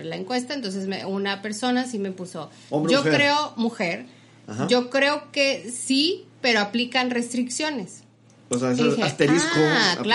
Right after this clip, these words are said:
Speaker 1: claro, exacto". Ahí
Speaker 2: Ajá.
Speaker 1: un-, dije, "Ah, perfecto, interesante. ¿Cuáles son esas restricciones?". Entonces ahora pregunté también al público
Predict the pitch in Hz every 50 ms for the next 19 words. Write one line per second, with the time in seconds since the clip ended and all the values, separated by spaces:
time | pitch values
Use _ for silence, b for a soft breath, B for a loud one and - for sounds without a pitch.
0 | 254 294 311 262 190 165 - - 165 175 - 226 254 - - - - - - -
1 | 175 180 190 190 202 208 214 196 - 185 180 180 190 196 - - - - 196 175
2 | - 233 247 240 - - 254 202 190 185 175 165 160 160 - 208 240 269 254 -
3 | 175 - - - 208 208 196 185 185 185 180 185 185 185 - 190 170 165 160 156
4 | 156 170 160 160 165 151 - 233 226 - 370 370 349 247 196 202 170 185 208 202
5 | 226 220 226 214 208 214 220 214 220 196 185 170 165 170 165 - 175 175 175 -
6 | 196 190 185 180 180 175 175 170 170 165 - - 196 185 175 170 160 156 160 -
7 | - 165 175